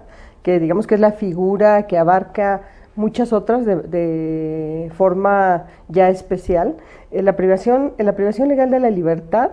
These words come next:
se trata de la retención de una persona en contra de su voluntad. Esto es algo muy simple, lo ponemos así, está privado de manera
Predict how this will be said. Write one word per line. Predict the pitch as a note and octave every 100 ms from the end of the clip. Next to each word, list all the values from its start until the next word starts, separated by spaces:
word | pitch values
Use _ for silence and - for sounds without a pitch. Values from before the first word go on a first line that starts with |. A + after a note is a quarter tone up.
| -
se | -
trata | F3 F#3 F#3+ G3+
de | F#3+
la | F3+ D#3+ D#3+ - - -
retención | F3 G3 F#3+ F3+ F#3 F#3 A#3+ A#3 A#3
de | A3
una | A3 G#3+
persona | F3+ - A3+ G#3+
en |
contra | G3+ F#3+ F#3
de | F#3
su | F3+
voluntad. | D#3 D3 D#3 - - - - - -
Esto | D#3 G3+ -
es | A#3 A#3
algo | A3
muy | G3+ G3 G3+
simple, | - A3 B3 C#4 C4
lo | F#3
ponemos | E3+ E3+ F3+ F#3
así, | F3+ A3+ C#4
está | - D#3+ D#3+
privado | - F3+ F3+ G3 A3+ D4+ - - - -
de | F3
manera | E3 E3+ F#3 F#3+